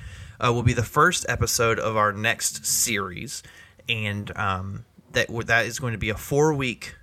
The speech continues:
series through a book, uh, called How to Read the Bible for All It's Worth. Um, Anthony will probably be doing that mostly solo. He, we may have some guests on it. I may make, I may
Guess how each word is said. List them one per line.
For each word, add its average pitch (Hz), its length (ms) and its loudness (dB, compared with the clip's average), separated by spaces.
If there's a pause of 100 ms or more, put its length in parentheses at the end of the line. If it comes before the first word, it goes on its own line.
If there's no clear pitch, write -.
series 113 520 0
through 110 200 0
a 101 40 -4
book, 110 400 -2 (240)
uh, 104 260 2
called 98 340 -2
How 127 300 2
to - 160 -6
Read 113 240 -4
the 113 80 -4
Bible 104 320 2
for 110 180 0
All 98 120 -2
It's - 140 -8
Worth. 98 420 -2 (440)
Um, 104 420 0 (300)
Anthony 151 420 0
will 131 160 -2
probably 151 600 0
be 139 200 -4
doing 127 360 -2
that 127 340 0
mostly 117 720 -2
solo. 127 680 2
He, 117 220 -4
we 104 240 -8
may 120 260 0
have 143 220 2
some 143 160 -6
guests 127 300 2
on 123 180 -2
it. 117 160 -4 (480)
I 120 180 6
may 123 220 2
make, 120 400 0
I 110 160 6
may 117 320 2